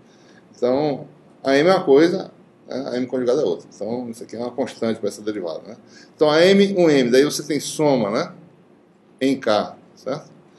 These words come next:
De a k conjugado, né? Eu acho que tá faltando conjugado aqui, né, pessoal? Acho que é aqui, né? Certo? O k conjugado, né?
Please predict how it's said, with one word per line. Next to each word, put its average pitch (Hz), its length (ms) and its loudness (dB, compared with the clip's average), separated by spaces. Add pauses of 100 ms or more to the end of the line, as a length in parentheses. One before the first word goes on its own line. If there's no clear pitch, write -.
(420)
De 117 140 0
a 127 80 4
k 147 220 0
conjugado, 107 600 0
né? 120 220 -10 (3000)
Eu - 80 -8
acho 165 100 -8
que - 40 -20
tá 190 60 -2
faltando 185 280 -6
conjugado 143 340 0
aqui, 107 140 -6
né, 139 100 -10
pessoal? - 280 -20 (200)
Acho - 120 -20
que - 40 -12
é - 40 -10
aqui, - 180 -14
né? 113 120 -10 (1700)
Certo? - 260 -12 (760)
O 113 80 -10
k 101 180 -8
conjugado, 113 520 -4
né? 113 140 -10